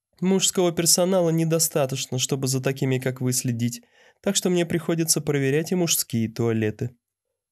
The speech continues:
«Ладно, но сигареты всё равно не отдам». «Тогда делись», предложила она, улыбаясь.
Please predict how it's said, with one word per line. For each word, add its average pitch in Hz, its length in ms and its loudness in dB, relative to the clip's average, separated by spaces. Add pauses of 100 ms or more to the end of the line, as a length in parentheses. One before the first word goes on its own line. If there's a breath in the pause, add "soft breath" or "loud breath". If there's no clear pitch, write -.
(160)
«Ладно, 101 580 2
но 123 300 2
сигареты 113 540 2
всё 104 180 0
равно 95 280 2
не 85 120 2
отдам». 85 560 2 (880)
«Тогда 156 320 0
делись», 143 540 0 (320)
предложила 87 640 2
она, 85 180 2
улыбаясь. 82 640 0